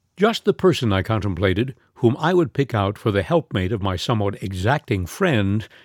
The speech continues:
if I paused on that if. It was a formidable one, and grew none the smaller or less important under my broodings. Indeed, it seemed to dilate until it assumed gigantic proportions,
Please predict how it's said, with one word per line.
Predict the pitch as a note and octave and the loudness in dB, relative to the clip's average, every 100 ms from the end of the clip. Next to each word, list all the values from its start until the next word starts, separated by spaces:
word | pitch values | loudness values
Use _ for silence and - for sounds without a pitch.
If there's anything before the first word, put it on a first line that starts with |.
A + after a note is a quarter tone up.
| _ - | _ 2
if | E3 C3+ - - - _ _ _ _ _ _ _ _ _ _ - - - | 2 2 -8 -16 -20 _ _ _ _ _ _ _ _ _ _ -20 -16 -8
I | C#3 | -8
paused | - A3+ F3 C#3 F#2 - | -2 2 4 4 0 -4
on | A#2+ G2+ | 0 0
that | F#2 G2 - E3+ | 2 0 0 2
if. | A#2+ F2 - - - _ _ _ _ - | 2 0 -8 -18 -20 _ _ _ _ -4
It | C#3+ B2+ | -2 0
was | A#2 | 0
a | A#2 | -2
formidable | - G3 G3+ D3+ F#2+ F#2 F2 | 0 2 2 0 0 -2 0
one, | F2 D#2+ A#2 - _ _ | -2 -2 -6 -10 _ _
and | E3 A#2+ | -4 -2
grew | A#2+ A#2 | 2 2
none | A#2+ D3+ | 2 0
the | A#2 | -2
smaller | - - F3 E3+ E2+ A2 | -4 -2 0 0 2 4
or | A2 | 4
less | F2 A2 - | 2 -2 -2
important | F#2+ - E3 D#3+ F#2+ F#2 | -4 -2 -2 -2 -6 -4
under | A2+ G2+ G2 | -4 -2 -2
my | G#2 G2 | -2 -4
broodings. | F2+ C3 G#2+ D2 - - _ _ _ _ - | -4 -4 -4 -6 -10 -16 _ _ _ _ -4
Indeed, | B2+ F#3+ E3+ | -2 0 0
it | C3 | -2
seemed | - F3 C3+ | -2 -2 -2
to | A2 | -4
dilate | G2 F3 F#3 G2 F2+ E2+ | -4 -4 0 0 -2 -2
until | G#2 G2 C#3 | -4 -2 -2
it | B2 A2 | -2 -4
assumed | - D3+ B2 F2+ | -4 -2 -2 -2
gigantic | A2 F#2+ F#2 F3+ C#3 - | -2 -2 -2 -4 -4 -4
proportions, | G#2+ - E3 D3 G#2 E2 D#2 | -6 -2 -2 0 -2 -2 -6